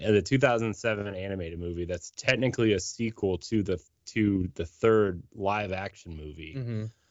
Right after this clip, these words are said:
Speaker 1: Uh, but it's, it's not, it's not very, it's not that g-, good, to be completely honest.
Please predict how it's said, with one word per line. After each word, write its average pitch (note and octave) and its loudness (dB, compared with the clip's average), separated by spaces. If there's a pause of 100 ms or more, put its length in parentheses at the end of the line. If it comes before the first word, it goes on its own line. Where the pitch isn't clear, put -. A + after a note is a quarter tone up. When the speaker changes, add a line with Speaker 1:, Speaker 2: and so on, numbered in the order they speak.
(260)
Speaker 1:
Uh, E2+ 0 (1500)
but F#2+ 4
it's, - -10
it's G2+ -4
not, D#2 -8 (400)
it's - -6
not D2+ -2
very, D#2 -8
it's F#2+ -6
not D2+ -6
that - -14
g-, - -20 (160)
good, C#2+ -10 (260)
to F#2 -4
be C#2 -6 (600)
completely E2 -2 (180)
honest. D#2 0